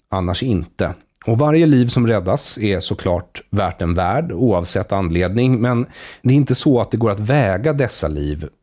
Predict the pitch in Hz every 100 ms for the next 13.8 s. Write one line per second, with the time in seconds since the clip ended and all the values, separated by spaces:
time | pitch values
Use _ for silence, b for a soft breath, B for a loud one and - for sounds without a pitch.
0 | _ _ _ _ 117 117 107 - 113 113
1 | 104 - - 165 123 92 117 170 135 -
2 | 73 67 69 69 80 85 82 - 87 80
3 | 76 80 80 - 123 - - 60 67 82
4 | 110 - - 98 92 82 78 - 92 85
5 | - 80 73 - - 87 95 - 76 78
6 | 73 - 78 - 82 117 101 131 123 -
7 | _ _ _ - 107 110 123 98 98 117
8 | 170 - - - 107 202 110 - 76 -
9 | 57 62 - - _ _ B B B B
10 | B B 170 - - 175 175 147 92 -
11 | 101 - - 101 95 92 98 92 87 98
12 | - 95 90 82 90 85 107 98 92 90
13 | 98 - - 156 151 123 98